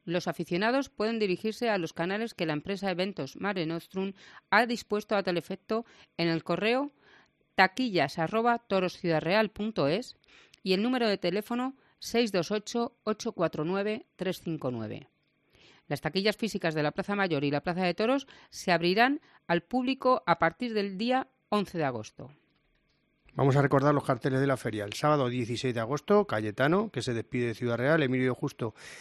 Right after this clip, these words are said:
Speaker 2: y Marco Pérez con la corrida de Juan Pedro Domecq. El domingo diecisiete de agosto, Morante de la Puebla, Juan Ortega y Roca Rey con la corrida de Victoriano del Río.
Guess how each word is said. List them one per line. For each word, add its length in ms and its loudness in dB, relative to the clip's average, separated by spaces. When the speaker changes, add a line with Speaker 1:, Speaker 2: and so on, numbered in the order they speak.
Speaker 2:
y 100 -4
Marco 340 0
Pérez 260 6
con 140 2
la 100 4
corrida 320 0
de 60 2
Juan 240 -4
Pedro 260 -2
Domecq. 480 0
El 140 -2
domingo 260 0
diecisiete 400 -2
de 60 2
agosto, 340 0
Morante 320 0
de 80 2
la 100 2
Puebla, 220 2
Juan 240 0
Ortega 380 0
y 60 2
Roca 280 -2
Rey 280 2
con 140 2
la 100 2
corrida 240 0
de 60 2
Victoriano 380 0
del 100 -2
Río. 380 4